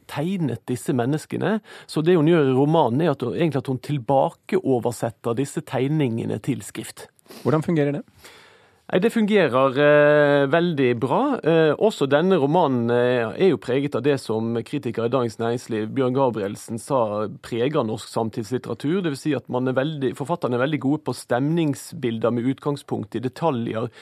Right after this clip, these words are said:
Speaker 1: men at det kanskje mangler litt drama og oppbygning.
Speaker 2: Mm.
Speaker 1: Det vi lurer på her, det er jo om denne alenemoren vil bli kvitt fødselsdepresjonen sin,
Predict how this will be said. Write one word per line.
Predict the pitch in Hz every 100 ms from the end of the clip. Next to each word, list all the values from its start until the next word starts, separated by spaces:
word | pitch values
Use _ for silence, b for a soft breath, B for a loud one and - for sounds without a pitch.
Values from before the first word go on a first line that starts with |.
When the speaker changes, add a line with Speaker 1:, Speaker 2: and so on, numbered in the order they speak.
| B B B B
Speaker 1:
men | - 139
at | 143 143
det | 135 127
kanskje | 147 160 185 123
mangler | 135 170 127
litt | 147 151 - 123
drama | 143 156 110 110 117
og | 110 127 131 -
oppbygning. | - - 117 120 113 196 233 110
Speaker 2:
Mm. | 87 80 B -
Speaker 1:
Det | 160
vi | 139
lurer | 131 143 160
på | - 120
her, | 147 131
det | 127 147
er | 147 143
jo | 120
om |
denne | 123 123
alenemoren | 135 120 120 131 117 113 117 120 120 120 117 120
vil | 120 123
bli | 135 135
kvitt | 143 131
fødselsdepresjonen | - 104 - 113 - 117 110 120 127 - 117 120 120 113
sin, | 175